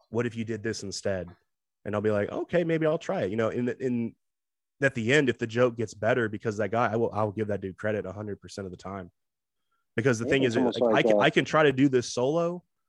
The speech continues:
Speaker 1: Like, it, it is any, any business. You can do anything solo, but if you surround yourself with, with people who have good intentions and have that same drive, you're gonna go far,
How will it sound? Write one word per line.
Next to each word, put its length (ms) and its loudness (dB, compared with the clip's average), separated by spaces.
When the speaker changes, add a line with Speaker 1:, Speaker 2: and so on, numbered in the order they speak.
Speaker 1:
Like, 140 2
it, 120 -8
it 160 -2
is 220 6
any, 420 0
any 180 -4
business. 320 -2
You 80 -2
can 80 -2
do 100 2
anything 300 -4
solo, 520 0
but 140 2
if 80 -6
you 80 -4
surround 400 0
yourself 340 -2
with, 140 -4
with 200 -2
people 380 0
who 140 0
have 300 -4
good 160 0
intentions 560 -4
and 100 -6
have 180 -4
that 140 -4
same 220 -6
drive, 480 -4
you're 100 -4
gonna 240 2
go 140 -2
far, 440 -2